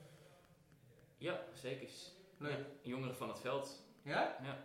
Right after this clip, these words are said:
Speaker 2: Ah, tof man. Dat is uiteindelijk toch wat je verlangen is en, eh, waar je het voor doet.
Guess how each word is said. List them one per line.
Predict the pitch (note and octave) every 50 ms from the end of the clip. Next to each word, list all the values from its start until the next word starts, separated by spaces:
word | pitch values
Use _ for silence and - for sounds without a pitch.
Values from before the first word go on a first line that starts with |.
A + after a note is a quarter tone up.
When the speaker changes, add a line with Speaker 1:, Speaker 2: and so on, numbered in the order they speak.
| -
Speaker 2:
Ah, | B2 B2 B2+ B2+ - - -
tof | - A3+ D3+ - C#3
man. | C#3 D3+ F3 - -
Dat | F3
is | E3+ F3+
uiteindelijk | F3+ F3+ F#3 F#3 F3+ F3 G#3+
toch | G#3+ G#3+
wat | G3+ F#3+ E3+
je | - D#3+
verlangen | - - D3+ D3+ D#3 F3 F3 F3 E3+ D3+
is | D#3 D3+ D3+ -
en, | D#3+ D3+ D3+ D3 C#3+ C#3+
eh, | C#3+ C#3+
waar | C#3+ C3+ C3+
je | C3+
het | C3+ -
voor | - C#3 C3 D#3
doet. | F3 G#3 -